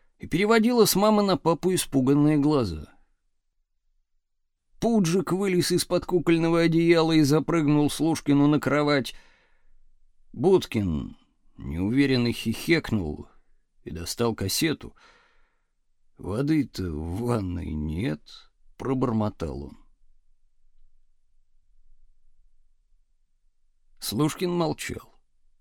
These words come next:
«Я смотаюсь минут на двадцать», решил Будкин,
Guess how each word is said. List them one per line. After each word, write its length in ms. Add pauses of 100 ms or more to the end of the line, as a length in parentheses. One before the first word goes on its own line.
(880)
«Я 560
смотаюсь 800
минут 360
на 180
двадцать», 800
решил 420
Будкин, 420